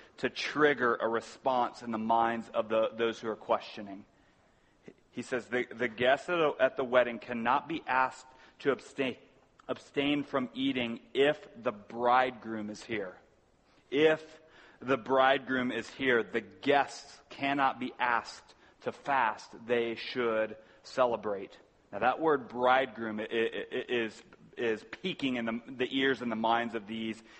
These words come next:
people because throughout the Old Testament, only God i-, is the one who's referred to as the bridegroom.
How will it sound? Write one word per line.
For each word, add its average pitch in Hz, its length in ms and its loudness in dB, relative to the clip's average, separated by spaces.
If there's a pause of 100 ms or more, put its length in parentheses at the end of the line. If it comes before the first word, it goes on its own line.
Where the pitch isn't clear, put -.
(160)
people 135 340 0
because 117 340 0
throughout 127 360 2
the 139 120 -4
Old 139 260 0
Testament, 120 520 -2
only 135 280 -2
God 113 680 2 (540)
i-, - 40 0
is 127 320 2
the 120 100 -2
one 120 240 0
who's 113 160 -6
referred 120 380 -2
to 117 100 -6
as 104 80 -8
the 110 80 -8
bridegroom. 107 680 -2